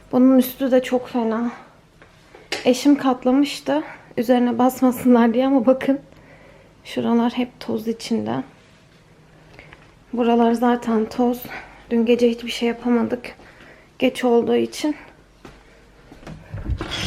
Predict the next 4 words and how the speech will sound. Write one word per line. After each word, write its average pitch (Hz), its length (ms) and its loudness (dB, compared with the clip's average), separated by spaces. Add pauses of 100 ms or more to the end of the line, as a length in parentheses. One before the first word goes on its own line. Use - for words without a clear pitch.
(2500)
Burası 240 300 -2
zaten 226 340 0
Allah'a 220 380 0
emanet. 214 640 -4